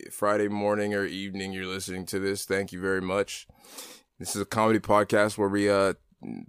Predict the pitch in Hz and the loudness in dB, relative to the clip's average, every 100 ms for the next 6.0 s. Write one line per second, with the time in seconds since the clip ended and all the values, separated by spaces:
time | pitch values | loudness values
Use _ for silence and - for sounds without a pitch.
0 | - - 101 98 98 98 - _ - - | -6 -2 0 0 2 2 -2 _ -20 -20
1 | - - - 85 98 110 117 151 98 80 | -20 -16 -6 -4 -2 -2 -2 -4 -6 -8
2 | 80 90 98 101 - 98 95 117 98 76 | -8 -4 -2 -2 -2 -4 0 0 0 -2
3 | 62 60 - - _ _ _ _ _ _ | -8 -10 -14 -20 _ _ _ _ _ _
4 | _ _ _ _ - 92 90 82 80 - | _ _ _ _ -10 -8 -6 -6 -8 -12
5 | _ - 78 107 120 107 - 90 82 76 | _ -16 -6 -4 -2 -4 -4 -6 -8 -12